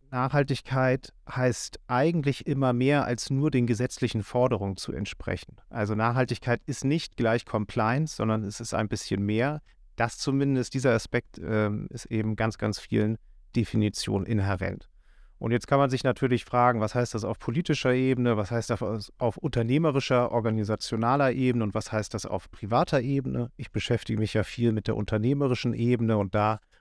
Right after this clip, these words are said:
kommen wir wieder auf diesen Punkt E S G, was ja sozusagen mit Nachhaltigkeit gleichgesetzt wird momentan.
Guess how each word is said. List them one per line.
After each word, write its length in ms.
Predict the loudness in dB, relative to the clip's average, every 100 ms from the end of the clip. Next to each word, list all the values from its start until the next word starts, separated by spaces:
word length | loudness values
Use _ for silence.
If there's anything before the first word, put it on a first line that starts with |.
| _
kommen 260 | -2 0 4
wir 140 | 4
wieder 200 | 4 4
auf 120 | 4 2
diesen 260 | -2 -2
Punkt 380 | 0 0 0 -4 -2
E 160 | 2
S 180 | 2 0
G, 440 | -4 -2 2 0 -2 -6
was 240 | -6 0
ja 160 | 0 0 _ _ _ _ _ _
sozusagen 960 | -10 -4 -4 -2 2 4 4 2 0 0
mit 160 | -2
Nachhaltigkeit 640 | 0 0 0 -4 -6 -8 -4
gleichgesetzt 800 | 0 0 0 0 -2 -2 -4 -2
wird 180 | 0 4
momentan. 600 | 2 2 0 -2 -2